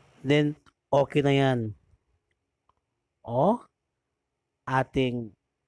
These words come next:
i-mix ng konti. So, ayan na siya, guys. Ang nagiging resulta ng ating beef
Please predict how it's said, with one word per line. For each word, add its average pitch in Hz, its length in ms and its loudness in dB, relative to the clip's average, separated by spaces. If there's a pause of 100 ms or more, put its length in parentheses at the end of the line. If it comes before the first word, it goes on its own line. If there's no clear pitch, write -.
(480)
i-mix 135 400 -2
ng 131 160 0
konti. 127 560 -4 (2000)
So, - 200 -2
ayan 135 200 2
na 139 80 0
siya, 139 160 0
guys. 165 440 0
Ang 131 120 -4
nagiging 135 440 0
resulta 139 760 0 (1200)
ng 131 200 -4
ating 143 640 0 (280)
beef 156 640 -2